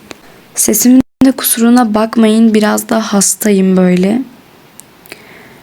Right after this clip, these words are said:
Kim bilir bu videoyu kaçta çekiyorum.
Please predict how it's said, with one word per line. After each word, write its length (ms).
Kim 200
bilir 340
bu 120
videoyu 320
kaçta 460
çekiyorum. 760